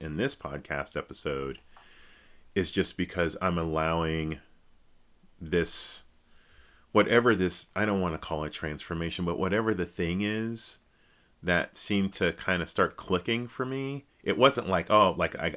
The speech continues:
I didn't reach an aha moment, but there's, like, um, there's kind of a steady, even though it's slow, it's steady clicking, um, in thinking about,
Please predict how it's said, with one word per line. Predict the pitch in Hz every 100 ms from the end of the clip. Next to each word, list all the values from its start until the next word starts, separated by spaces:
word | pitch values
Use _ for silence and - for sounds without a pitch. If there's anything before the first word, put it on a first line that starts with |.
| -
I |
didn't | 104 110 90 -
reach | 95 -
an | 76
aha | - 71 - 87 87 82
moment, | 76 78 71 -
but | 78 -
there's, | 85 80 -
like, | 80 73 82
um, | 65 62 62 - _ _ - - - - - _ _ _
there's | 95 87
kind | - 104 92
of | 78
a |
steady, | 76 - - - 92 87 76 71 71 65 - _ _ _ _ - _ _
even | 110 110
though | 113
it's | 107 -
slow, | - 123 127 82 71
it's | 73 -
steady | - - 120 87 73 71 69 _ _ _ _
clicking, | - 127 233 - 69 65 - _ _ _ _ _ _ _ _ -
um, | 87 80 78 78 78 76 - - _ _ _ _ -
in | 98 87
thinking | - 90 87 82
about, | - - 78 78 78 78